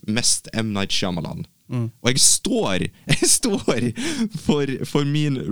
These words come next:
Speaker 1: trashing av han som trasha, eh,
Speaker 2: Old.
Speaker 1: M. Night Shyamalan.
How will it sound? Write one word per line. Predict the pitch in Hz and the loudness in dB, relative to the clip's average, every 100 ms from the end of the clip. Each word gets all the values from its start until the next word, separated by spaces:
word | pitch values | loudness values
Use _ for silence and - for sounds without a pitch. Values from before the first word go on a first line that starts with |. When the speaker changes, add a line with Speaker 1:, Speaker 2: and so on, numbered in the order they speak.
| - - 147 - | -6 -8 -10 -6
Speaker 1:
trashing | - 135 - 147 135 | -2 0 2 2 0
av | - 117 | -2 -2
han | 127 127 | -2 -2
som | 127 110 | -2 -2
trasha, | 110 - - 147 113 - _ _ _ _ _ 101 | -2 2 2 2 0 -6 _ _ _ _ _ -4
eh, | 101 98 147 | 0 0 0
Speaker 2:
Old. | 107 | 0
Speaker 1:
M. | 107 | 2
Night | 101 - | 2 2
Shyamalan. | 110 90 80 | 0 -2 -4